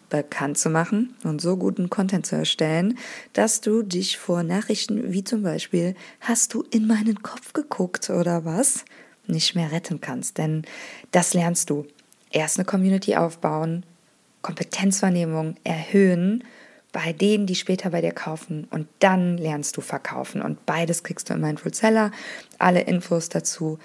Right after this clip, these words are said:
kriegst du im Link, den du hier unter der Folge findest.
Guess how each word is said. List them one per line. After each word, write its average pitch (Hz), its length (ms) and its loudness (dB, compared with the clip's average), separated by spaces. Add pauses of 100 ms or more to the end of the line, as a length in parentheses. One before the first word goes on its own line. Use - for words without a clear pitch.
(160)
kriegst - 320 -4
du - 60 -2
im 180 200 2
Link, 226 380 2
den 180 200 2
du 165 160 -2
hier 170 280 0
unter 175 180 -4
der 165 100 -2
Folge 175 360 -2
findest. 160 560 -2